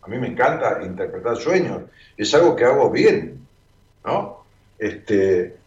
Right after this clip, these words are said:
eh, incluso, ah, co-, con gente desconocida, que, que, que le ponemos un par de pautas o, o le tomo la fecha de nacimiento, qué sé yo, este, y, y, y le doy una asociación del sueño que tiene que ver con cosas de su vida de las cuales yo no estoy enterado.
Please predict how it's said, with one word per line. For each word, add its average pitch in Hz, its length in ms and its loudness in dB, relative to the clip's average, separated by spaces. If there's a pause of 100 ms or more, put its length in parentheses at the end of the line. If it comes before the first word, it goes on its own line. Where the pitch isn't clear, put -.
eh, 80 480 -10 (440)
incluso, 131 640 6
ah, - 280 0
co-, - 180 -14
con 127 220 0
gente 180 300 2
desconocida, 147 840 2 (720)
que, - 220 -10
que, 104 220 -2
que 98 160 -4
le 95 140 -2
ponemos 131 340 2
un 110 220 -4
par 127 180 4
de - 80 4
pautas 117 600 2
o, 101 80 -2
o 92 340 -8
le 98 160 -4
tomo 135 260 -2
la 101 120 0
fecha 135 640 0
de 87 120 -4
nacimiento, 117 500 -4
qué 117 80 2
sé - 60 -2
yo, 165 260 4 (400)
este, 95 580 -2 (160)
y, - 360 -4
y, - 240 -6 (340)
y 101 80 -2
le 95 120 2
doy 135 220 8
una - 140 6
asociación - 640 2
del - 140 0
sueño 185 300 2
que - 80 0
tiene 120 160 2
que - 60 2
ver - 120 4
con 107 140 0
cosas 113 320 2
de - 80 -4
su - 160 -6
vida 175 200 4
de 127 60 4
las - 100 0
cuales 101 220 2
yo 95 60 -4
no 92 60 -4
estoy 101 180 -4
enterado. - 640 2